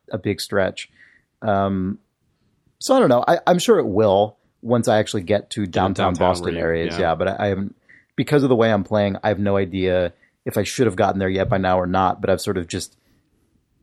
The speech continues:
Speaker 1: abdicated the main quest line for the time being, and I'm just kind of wa-, wandering
Speaker 2: Just
Speaker 1: and
Speaker 2: doing
Speaker 1: exploring,
Speaker 2: stuff.
Speaker 1: yeah.
Speaker 2: Yeah.
Speaker 1: Man, one crazy thing about this game is that you get, if, yeah, so before I started doing that, when I was still kind of following, well, actually, this wasn't main quest, but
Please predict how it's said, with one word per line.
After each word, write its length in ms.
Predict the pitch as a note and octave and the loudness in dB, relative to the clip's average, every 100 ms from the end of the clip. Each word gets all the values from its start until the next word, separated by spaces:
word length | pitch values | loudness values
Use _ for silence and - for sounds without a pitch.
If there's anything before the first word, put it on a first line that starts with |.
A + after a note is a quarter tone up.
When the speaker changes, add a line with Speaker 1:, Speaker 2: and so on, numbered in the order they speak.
| _ _ - | _ _ -2
Speaker 1:
abdicated 480 | F#2+ F#2+ A2 F#2+ F2 | -2 -2 -2 -2 -2
the 60 | |
main 220 | F2+ F2 | -4 -4
quest 280 | E2+ F#2 - | -4 -6 -4
line 220 | F2 E2 | -4 -4
for 100 | E2 | -6
the 80 | E2+ | -8
time 220 | F#2 F2 | -4 -4
being, 280 | F2 F2+ F2 | -4 -4 -4
and 80 | F2 | -4
I'm 80 | F2+ | -6
just 140 | F2+ | -8
kind 160 | - F2+ | -8 -8
of 160 | E2 _ _ _ _ _ _ _ _ _ _ | -8 _ _ _ _ _ _ _ _ _ _
wa-, 260 | G2+ E2+ F2 G#2+ | -8 -6 -6 -8
wandering 420 | A2 F#2 F2 E2+ E2+ | -6 -4 -2 -2 -6
Speaker 2:
Just 60 | F2+ | -6
Speaker 1:
and 80 | F#2 | -6
Speaker 2:
doing 220 | F2+ F#2 | -6 -6
Speaker 1:
exploring, 180 | F#2+ F#2+ | -8 -6
Speaker 2:
stuff. 340 | F#2 F#2 F#2+ G2 G#2 | -6 -6 -10 -14 -16
Speaker 1:
yeah. 100 | G2 G2 | -14 -14
Speaker 2:
Yeah. 60 | F#2+ - | -16 -4
Speaker 1:
Man, 220 | G3 G3 | -2 0
one 180 | F3 B3+ | 2 2
crazy 280 | B3+ B3+ A3 | 2 0 0
thing 140 | G3 | 0
about 120 | E3 D#3 | 0 -2
this 120 | D3 | -4
game 180 | D3 D3 | -4 -4
is 80 | |
that 80 | C#3+ | -4
you 100 | C#3+ | -6
get, 300 | A#2 C#3+ E3 - | -4 -2 -2 -2
if, 140 | C#3+ - - | -4 -6 -8
yeah, 80 | E3+ - - _ _ | -6 -6 -16 _ _
so 340 | F3 D#3 D3+ _ _ - | 2 2 2 _ _ -6
before 380 | A2 D3 F#3 G3+ | -2 0 2 4
I 80 | D#3+ | 2
started 280 | - B2 G2 | 2 0 0
doing 180 | G#2+ | 0
that, 180 | G2 G2+ | 0 0
when 120 | G2+ | 0
I 80 | G#2 | -2
was 400 | G2 G2 A2 G2+ | 0 2 0 0
still 320 | - A2+ G2+ | -2 0 0
kind 220 | F#2+ G#2+ F#2+ | -2 -4 -4
of 80 | - | -2
following, 360 | G2+ G2+ G#2 - | -2 0 -2 0
well, 140 | D#3 | 2
actually, 220 | D#3+ C#3+ | 2 2
this 120 | A#2+ | 0
wasn't 220 | A2 G2+ F2+ | 0 -2 -2
main 220 | F2 F2 | -6 -6
quest, 340 | E2+ D2 - | -8 -8 -6
but 160 | G#2+ | -6